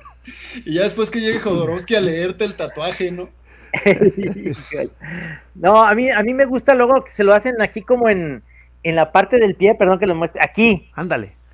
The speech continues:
Speaker 2: Aquí se
Speaker 1: Ah, en el
Speaker 2: ponen,
Speaker 1: empeine, sí, sí, sí.
Speaker 2: se ve padre, se ve padre,
Speaker 3: Sí.
Speaker 2: de repente ahí se hacen como un pulpo, una cosa así, como un molusco ahí, se ve bonito.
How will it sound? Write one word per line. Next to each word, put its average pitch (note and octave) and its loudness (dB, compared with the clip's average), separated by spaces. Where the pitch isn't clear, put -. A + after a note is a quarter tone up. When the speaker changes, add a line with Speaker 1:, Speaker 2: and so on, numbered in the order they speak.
Speaker 2:
Aquí F3+ -2
se A#3+ 0
Speaker 1:
Ah, A3+ 6
en - -6
el F3 -10
Speaker 2:
ponen, A3+ 2
Speaker 1:
empeine, E3 -6
sí, D#3+ -16
sí, - -18
sí. D#3 -12
Speaker 2:
se E3+ 8
ve G3 2
padre, G3 0
se D#3 -2
ve F#3 0
padre, G3+ 0
Speaker 3:
Sí. D#3 -8
Speaker 2:
de D#3 0
repente F3+ -4
ahí G3 0
se D#3+ 0
hacen F3+ -4
como B2 -4
un B2+ -16
pulpo, C3 -6
una C3+ -8
cosa C#3+ -12
así, C3+ -16
como C3 -14
un C#3 -12
molusco C#3 -4
ahí, C#3+ -4
se A#2 -12
ve A#2+ -8
bonito. B2 -12